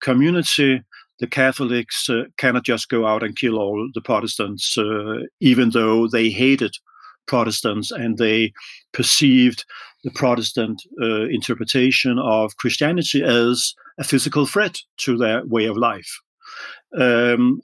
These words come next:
so, so, so in the aftermath of the wars of religion, a concept of to-, of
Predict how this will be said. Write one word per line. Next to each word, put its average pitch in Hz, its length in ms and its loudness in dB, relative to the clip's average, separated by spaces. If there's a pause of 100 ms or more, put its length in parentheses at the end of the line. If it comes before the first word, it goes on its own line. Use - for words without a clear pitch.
so, 139 640 2
so, 131 540 0 (100)
so 135 240 0
in 131 80 4
the 135 140 2
aftermath 147 720 0
of 117 200 -6
the 131 80 -4
wars 139 340 0
of 120 140 -6
religion, 117 580 -2 (680)
a 123 60 -2
concept 156 680 0 (120)
of 131 120 -4
to-, - 160 -2
of 131 200 0